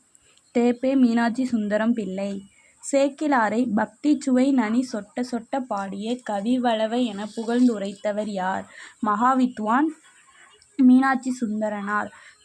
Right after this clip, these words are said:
"தமிழ் மொழியை வடமொழி வல்லமையினும் மீட்பதற்காகவே இறைவன் என்னை படைத்தான்" என்று கூறியவர் தேவநேய பாவனர். தேவநேய பாவனர் எத்தனை நூல்களை படைத்துள்ளார்? நாற்பத்தி மூன்று.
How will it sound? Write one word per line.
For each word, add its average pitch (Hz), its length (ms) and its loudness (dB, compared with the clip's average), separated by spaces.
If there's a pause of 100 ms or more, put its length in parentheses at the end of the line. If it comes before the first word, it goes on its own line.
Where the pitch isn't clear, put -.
(120)
"தமிழ் 277 400 4
மொழியை 247 500 2
வடமொழி 285 840 4 (180)
வல்லமையினும் 233 960 2 (180)
மீட்பதற்காகவே 254 1120 0
இறைவன் 247 440 2
என்னை 220 300 -2
படைத்தான்" 214 480 -2
என்று 220 360 -2
கூறியவர் 233 600 -4 (400)
தேவநேய 240 580 2
பாவனர். 202 640 -2 (340)
தேவநேய 302 540 2 (100)
பாவனர் 214 540 2
எத்தனை 294 400 2
நூல்களை 214 440 0
படைத்துள்ளார்? 196 880 -4
நாற்பத்தி 220 580 -2
மூன்று. 196 600 -6